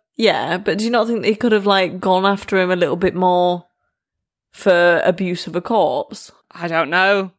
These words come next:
Speaker 2: They didn't, anyway. So, yeah, this only came out in nineteen seventy-two, so it's, like, twenty years after he died.
Speaker 1: Ugh.
Speaker 2: Yeah.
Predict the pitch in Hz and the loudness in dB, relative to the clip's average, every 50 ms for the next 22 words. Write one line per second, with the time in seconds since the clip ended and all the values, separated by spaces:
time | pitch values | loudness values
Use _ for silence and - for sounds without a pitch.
0 | _ _ _ - 185 180 202 247 269 196 190 165 185 196 - - 214 220 202 185 | _ _ _ -2 -2 0 2 2 2 2 0 0 -2 -4 -4 -2 -2 0 0 0
1 | 175 165 170 170 170 165 - _ _ - - - - 196 196 190 190 220 208 175 | 2 2 2 2 2 -2 -4 _ _ -12 -4 0 0 2 2 2 2 2 2 2
2 | 170 208 214 - 208 214 208 196 - 202 196 185 180 175 - 156 185 180 180 180 | 0 -2 0 0 0 0 -2 -4 -2 -2 0 2 2 0 0 -2 -2 0 0 0
3 | 175 175 - 180 170 - - 180 170 170 - 180 170 - - 202 190 175 156 156 | 0 0 -4 -6 -6 -4 -4 -4 -4 -4 -6 -8 -6 -4 -2 -2 0 -2 -4 -6
4 | 147 - - - - 170 156 143 165 175 156 - - - - 190 170 170 170 165 | -8 -12 -10 -4 0 0 0 2 2 0 -2 -2 -4 -4 -2 -2 0 0 0 2
5 | 165 160 156 160 - - - - 160 - - 165 165 160 180 165 160 - 175 165 | 2 2 0 0 -4 -6 -6 -8 -8 -4 -4 -2 -2 -2 -4 -4 -2 -2 0 2
6 | 156 151 143 143 156 160 156 - - _ _ _ _ _ - - - - - - | 2 2 2 2 0 0 -2 -6 -10 _ _ _ _ _ -20 -16 -14 -14 -14 -14
7 | 50 - - - - - - - - - - - - - - - - - - - | -16 -16 -14 -12 -12 -10 -10 -12 -12 -14 -14 -16 -16 -16 -18 -18 -18 -18 -18 -18
8 | - - - - - - - _ _ _ _ _ 226 285 403 453 - 208 170 156 | -18 -20 -20 -20 -20 -20 -20 _ _ _ _ _ -2 0 2 2 2 2 0 0